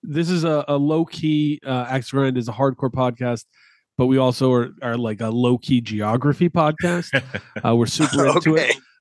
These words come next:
Speaker 1: Um, but, but <clears throat> so you, you moved to Cleveland when you were sixteen, and we're not gonna, like, do a, a, a page by page. You were coming from somewhere else in the Midwest. You were, like, an Indianapolis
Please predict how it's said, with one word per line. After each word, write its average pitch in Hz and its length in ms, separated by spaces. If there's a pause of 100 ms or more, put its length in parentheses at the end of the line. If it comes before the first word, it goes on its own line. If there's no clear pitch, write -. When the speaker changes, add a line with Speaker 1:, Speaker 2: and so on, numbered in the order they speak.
(120)
Speaker 1:
Um, 127 360 (320)
but, 156 320
but 156 220 (240)
<clears throat> 151 280
so 160 320
you, 185 440
you 185 500
moved 180 260
to 165 60
Cleveland 165 480
when 143 120
you 139 80
were 135 80
sixteen, 151 680
and 127 140
we're 139 80
not 160 160
gonna, 151 140
like, 131 240
do 127 220
a, 120 140
a, 120 200 (340)
a 117 80 (140)
page 147 280
by 127 120
page. 135 420 (720)
You 160 180
were 262 120
coming 220 360
from 185 360
somewhere 156 320
else 160 200
in 139 40
the 131 60
Midwest. 131 500
You 147 60
were, 147 140
like, 135 140
an 135 100
Indianapolis 131 920